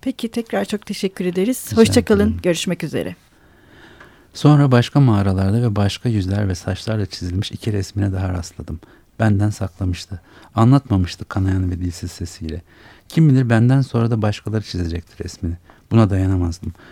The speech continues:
Speaker 2: Vurgundum ona. O zamanlar İstanbul Boğazı ve Haliç yoktu ama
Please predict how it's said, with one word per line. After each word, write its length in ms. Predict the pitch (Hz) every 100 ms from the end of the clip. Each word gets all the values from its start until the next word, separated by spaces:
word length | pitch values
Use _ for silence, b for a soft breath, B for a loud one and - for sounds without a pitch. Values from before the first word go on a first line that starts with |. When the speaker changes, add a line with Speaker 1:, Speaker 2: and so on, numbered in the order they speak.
| B
Speaker 2:
Vurgundum 460 | 110 107 107 107 90
ona. 200 | 87 85 - b b b
O 100 | -
zamanlar 440 | 123 117 104 98 110
İstanbul 580 | 110 - 120 113 98 92
Boğazı 360 | 95 92 107
ve 40 | 104
Haliç 380 | 98 95 - 104
yoktu 300 | 98 - -
ama 220 | 101 92